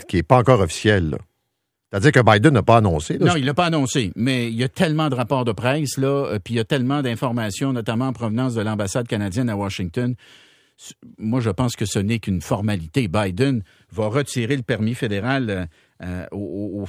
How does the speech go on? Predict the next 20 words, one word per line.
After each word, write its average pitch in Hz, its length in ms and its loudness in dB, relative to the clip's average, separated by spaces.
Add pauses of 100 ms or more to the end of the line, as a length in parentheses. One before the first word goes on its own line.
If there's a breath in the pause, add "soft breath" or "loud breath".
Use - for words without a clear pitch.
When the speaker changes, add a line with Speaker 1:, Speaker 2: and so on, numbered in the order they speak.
Speaker 2:
au 104 80 -8
fameux 110 300 -2
pipeline 117 380 -2
qui - 100 -8
doit 127 240 -2
donc 113 220 -2
transporter 131 580 -4
du, 98 240 -6
du 90 100 -8
pétrole 135 360 -2
albertain 113 440 -2
vers 117 140 0
Speaker 1:
Vers 98 80 6
Speaker 2:
le 92 60 4
Speaker 1:
le 85 80 4
Speaker 2:
sud 120 140 4
Speaker 1:
sud, 113 60 6
Speaker 2:
des 123 200 0
Speaker 1:
ouais. - 40 2
Speaker 2:
États. 90 240 2